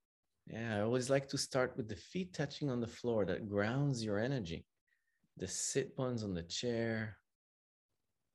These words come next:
The different organs inside of your body, your chest and belly,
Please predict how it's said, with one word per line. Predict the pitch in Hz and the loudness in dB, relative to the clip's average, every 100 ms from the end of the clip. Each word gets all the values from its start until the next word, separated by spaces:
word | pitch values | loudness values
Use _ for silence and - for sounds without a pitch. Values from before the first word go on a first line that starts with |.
| _ _ _ _ _ _ _ _ _ _ _ _ _ _ _ _ _ _ _ _ _ _ _ _ - | _ _ _ _ _ _ _ _ _ _ _ _ _ _ _ _ _ _ _ _ _ _ _ _ -10
The | 95 | -8
different | 110 104 - - - | -6 -8 -8 -8 -2
organs | 123 131 120 117 113 | 2 4 4 2 2
inside | 107 101 - 113 110 | 0 -2 0 0 0
of | 101 | 0
your | 92 87 90 _ - - _ _ _ _ - | -2 -4 -6 _ -20 -20 _ _ _ _ -2
body, | 107 127 127 123 120 | 0 2 4 4 2
your | 87 | 0
chest | 85 - 107 110 - | -2 -2 -2 -2 -6
and | 80 90 | -6 0
belly, | 110 113 107 107 | 2 2 2 0